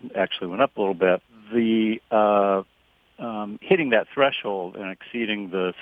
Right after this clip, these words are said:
standard deduction is gonna be a challenge. So for a lot of taxpayers, what we're doing is encouraging them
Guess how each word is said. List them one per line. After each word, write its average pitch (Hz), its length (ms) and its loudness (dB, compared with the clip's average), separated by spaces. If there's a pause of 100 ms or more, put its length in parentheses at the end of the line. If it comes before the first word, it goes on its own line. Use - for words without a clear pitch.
standard 120 340 2
deduction 95 600 0
is 98 200 0 (240)
gonna 214 160 2
be 123 100 4
a 98 60 4
challenge. 110 460 0
So 113 140 -2
for 117 100 2
a 110 60 4
lot 120 280 6
of 139 120 2 (520)
taxpayers, 104 720 0
what 107 160 -2
we're 104 120 -2
doing 101 380 -2
is 90 120 -6
encouraging 95 640 -2
them 95 260 0